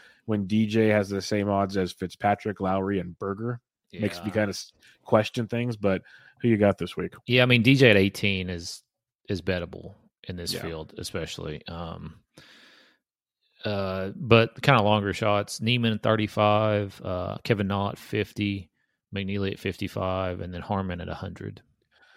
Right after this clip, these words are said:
Speaker 1: I like Kiz at fifty-five 'cause this is definitely a Kiz type course. So that one is intriguing. Not just my homerism coming out there. You know, Hoagie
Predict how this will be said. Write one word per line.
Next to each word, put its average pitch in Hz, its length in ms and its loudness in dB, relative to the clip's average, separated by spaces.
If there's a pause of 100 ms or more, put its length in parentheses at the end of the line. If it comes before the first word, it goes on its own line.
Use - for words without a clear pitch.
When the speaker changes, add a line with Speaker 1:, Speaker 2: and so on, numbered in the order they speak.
(220)
Speaker 1:
I 110 80 0
like 110 200 2
Kiz 107 300 0
at 117 80 -4
fifty-five 117 720 -2 (140)
'cause 101 160 -6
this 95 160 -2
is 95 80 -12
definitely 98 440 0
a 95 60 0
Kiz 98 320 -2
type 92 240 -2
course. 104 500 -4 (560)
So - 140 -10
that 95 220 2
one 98 240 -2
is 92 260 -2
intriguing. 98 760 -4
Not 92 140 -2
just 92 140 -12
my 92 120 -6
homerism 98 580 0
coming 98 240 -4
out 101 220 0
there. 107 320 4 (1600)
You 123 100 6
know, 120 100 10
Hoagie 156 580 8